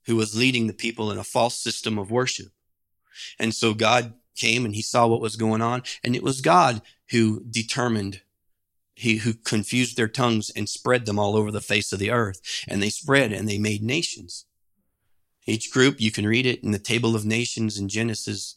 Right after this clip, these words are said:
ten, I think. It's called the Table of Nations, and there's, like, seventy nations where everybody spread out, and, and, and, and it was God's purpose and plan for the time. Why? You can read about it in Acts seventeen. Paul is, uh, talking to the Areopagus,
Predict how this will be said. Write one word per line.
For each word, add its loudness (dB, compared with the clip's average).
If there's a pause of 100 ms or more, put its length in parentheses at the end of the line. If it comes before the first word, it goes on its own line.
(120)
ten, 0
I -2
think. -4 (280)
It's -14
called -2
the -4
Table 0
of -2
Nations, -4
and -6
there's, -8
like, -16
seventy 0
nations -2
where -2
everybody 2
spread 0
out, 2
and, -4
and, -4 (400)
and, -2
and 0
it 2
was -2
God's 0
purpose -2
and -6
plan 0 (200)
for 2
the 2
time. -6 (840)
Why? 2 (220)
You -2
can 2
read 8
about 4
it 2
in 2
Acts -4
seventeen. 0 (420)
Paul 4
is, -2 (240)
uh, 2
talking 0
to -4
the 4
Areopagus, 0